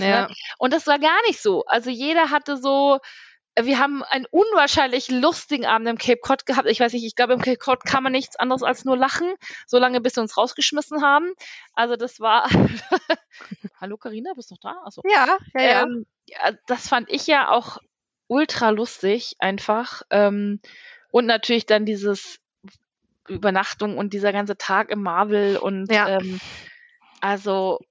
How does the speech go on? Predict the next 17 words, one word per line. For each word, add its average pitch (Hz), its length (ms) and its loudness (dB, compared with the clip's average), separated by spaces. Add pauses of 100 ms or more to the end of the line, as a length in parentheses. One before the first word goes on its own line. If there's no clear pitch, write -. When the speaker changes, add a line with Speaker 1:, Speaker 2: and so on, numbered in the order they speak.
(220)
Speaker 1:
und 226 220 -4
auch - 100 0
die 311 140 -4
Fahrt. 311 560 2 (180)
Das 226 140 -10
war 247 180 2
wieder 311 260 2
so 339 160 2
lustig 415 500 0
alles 226 420 2
Speaker 2:
<laughs> - 40 -8
Speaker 1:
und, 240 280 -4
und 247 180 -2
aber 285 200 2
auch 302 40 -2
so 339 120 -6
toll. 302 260 4